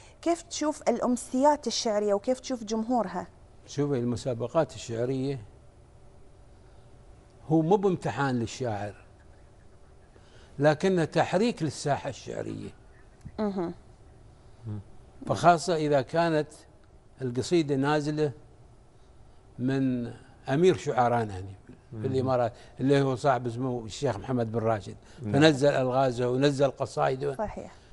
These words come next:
Speaker 2: إيه، ي-، ي-، يلبون له الجميع،
Speaker 1: نعم.
Speaker 2: وكل يدلي بدلوه.
Speaker 3: مم.
Speaker 2: يا خايب يا صايب،
Speaker 3: مم.
Speaker 2: لكن مو بالغرض منها الجوائز وعنده،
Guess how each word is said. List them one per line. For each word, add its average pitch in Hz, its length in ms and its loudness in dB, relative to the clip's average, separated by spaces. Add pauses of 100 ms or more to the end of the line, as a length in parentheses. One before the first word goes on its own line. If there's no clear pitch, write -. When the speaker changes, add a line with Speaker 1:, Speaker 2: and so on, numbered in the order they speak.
Speaker 2:
إيه، 139 200 0 (360)
ي-، 160 40 -6
ي-، 147 500 -4
يلبون 170 500 4
له 185 160 6
الجميع، 160 480 2 (260)
Speaker 1:
نعم. - 200 -14
Speaker 2:
وكل 220 360 4
يدلي 196 460 2
بدلوه. 151 480 0 (440)
Speaker 3:
مم. 117 380 -6 (540)
Speaker 2:
يا 165 120 6
خايب 196 380 2
يا 190 100 4
صايب، 165 440 0 (200)
Speaker 3:
مم. 113 120 -4
Speaker 2:
لكن 170 280 -2
مو 220 80 4
بالغرض 202 500 2
منها 180 240 -2
الجوائز 151 640 0
وعنده، 123 380 -8